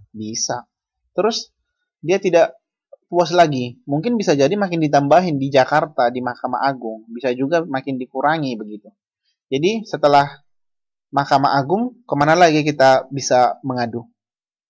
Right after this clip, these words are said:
Hanya kepada Tuhan, ya kan? <laughs> Itu dia yang terakhir.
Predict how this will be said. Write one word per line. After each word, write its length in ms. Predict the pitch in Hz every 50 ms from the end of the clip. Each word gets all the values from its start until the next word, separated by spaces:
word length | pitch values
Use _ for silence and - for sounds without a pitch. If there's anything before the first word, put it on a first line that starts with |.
| _ _ _ _ _ _ _ _ _ _ _ _ _ _ _ _ _ _
Hanya 240 | _ 135 135 135 131
kepada 320 | 131 139 139 135 120 123 123
Tuhan, 480 | 120 165 165 170 - 139 110 107 110
ya 80 | 113 117
kan? 240 | - 160 175 196 -
<laughs> 2500 | - - - 170 151 - - _ _ _ _ _ - - - - _ _ _ _ _ _ _ _ _ _ _ _ _ _ _ _ _ _ _ _ _ _ _ _ _ _ _ _ _ _ _ _ _
Itu 80 | 143 160
dia 240 | 170 165 135 113 117
yang 160 | 113 117 110
terakhir. 400 | 113 110 107 110 - 113 -